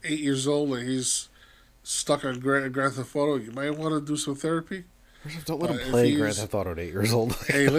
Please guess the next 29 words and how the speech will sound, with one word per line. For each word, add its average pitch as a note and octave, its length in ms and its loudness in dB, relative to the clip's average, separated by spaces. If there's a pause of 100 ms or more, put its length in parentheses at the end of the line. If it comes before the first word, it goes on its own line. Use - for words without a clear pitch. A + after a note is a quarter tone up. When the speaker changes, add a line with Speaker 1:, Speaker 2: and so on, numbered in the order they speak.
(140)
Speaker 1:
listen, D#3 60 2
Speaker 2:
not - 180 8
your B3+ 100 8
Speaker 1:
hey, C#3+ 80 -2
Speaker 2:
first D3 260 4
Speaker 1:
hey. C#3+ 120 6
Speaker 2:
issue. - 260 -8 (140)
Like, - 320 -8 (680)
I F3 80 10
know D#4 160 12
they A3 120 12
are. C#3+ 180 12
I'm D3+ 80 10
Speaker 1:
I D#3 40 8
Speaker 2:
not, G3+ 220 12
I'm E3 60 0
not G3 160 8
an D3 60 8
idiot, B2+ 220 6
Speaker 1:
there, D#3 180 6
Speaker 2:
but D#3 120 12
it's - 140 8
just D#3+ 120 10
Speaker 1:
there, D3 100 6
Speaker 2:
like, D3+ 80 10
Speaker 1:
there's D3+ 140 4
kids E3 260 2
like E3 220 2
that. B2 240 -4